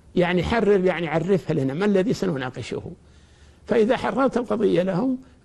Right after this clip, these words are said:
ناقشوها على، بموضوعية ووصلوا في حل إليها أو اختلفوا حولها. هذه هي تحرير المسألة.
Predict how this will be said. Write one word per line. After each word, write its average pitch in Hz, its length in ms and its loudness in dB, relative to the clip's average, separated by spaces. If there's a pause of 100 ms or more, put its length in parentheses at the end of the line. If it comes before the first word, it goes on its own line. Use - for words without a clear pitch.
(120)
ناقشوها 202 640 2
على، 170 300 -4 (100)
بموضوعية 135 760 0 (320)
ووصلوا 180 560 2 (140)
في - 160 -4
حل 190 300 -4
إليها 131 420 -2 (260)
أو 247 400 0
اختلفوا 202 440 0
حولها. 147 420 -6 (340)
هذه 262 600 2
هي 202 260 0 (120)
تحرير 220 440 0
المسألة. - 460 -4